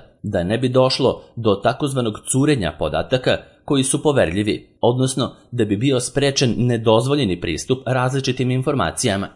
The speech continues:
Govorit će profesori o tome gde bi trebalo čuvati podatke, te na koji način bi trebalo da bežična internet mreža u određenom prostoru bude osigurana.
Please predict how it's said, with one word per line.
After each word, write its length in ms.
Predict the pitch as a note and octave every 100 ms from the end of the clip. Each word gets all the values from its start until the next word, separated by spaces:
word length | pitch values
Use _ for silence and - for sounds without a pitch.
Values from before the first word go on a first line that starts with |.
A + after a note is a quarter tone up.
| _ B2+
Govorit 380 | A2+ G2 G2+
će 120 | - A2+
profesori 560 | A2+ A2+ A#2+ B2+ B2
o 60 | A2+
tome 340 | B2+ A#2+ G#2+ -
gde 260 | A#2 A#2+ D3+
bi 140 | C#3+
trebalo 380 | C#3+ C#3 C#3+ A2+
čuvati 420 | - - E2+ A#2
podatke, 580 | A2+ G#2+ G2+ - G#2+ - - _
te 120 | C3
na 100 | A2+
koji 200 | G#2+ D3
način 360 | C#3 C3+ - C#3
bi 100 | A#2+
trebalo 560 | A#2+ C3 C#3+ A2 D2+ -
da 240 | G2 D2 G2
bežična 500 | F#2+ C3 B2 D3 B2
internet 720 | C#3 C#3+ C3+ B2+ A2+ E2 D#2 E2
mreža 440 | D#2 G2 A2+ C3+ -
u 120 | -
određenom 560 | A#2+ C3 C3+ C3+ F#2 C2+
prostoru 520 | G#2+ A2+ A2 C3+ A#2 -
bude 440 | G#2+ C3 C3 A#2+ -
osigurana. 720 | B2 - E3 B2+ E2+ F2+ F#2